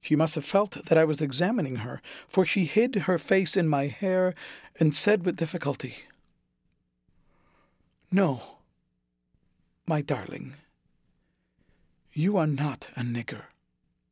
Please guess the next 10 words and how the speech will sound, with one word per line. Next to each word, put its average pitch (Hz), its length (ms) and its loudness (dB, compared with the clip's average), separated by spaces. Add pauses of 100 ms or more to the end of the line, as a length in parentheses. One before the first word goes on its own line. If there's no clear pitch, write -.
(1300)
She - 160 -4
went 147 200 0
on, 123 280 -4 (1600)
"You 185 280 0
are 170 420 4
as - 180 0
good 185 480 0 (640)
as 151 260 0 (100)
anybody. 127 680 -4 (1080)
If 170 160 4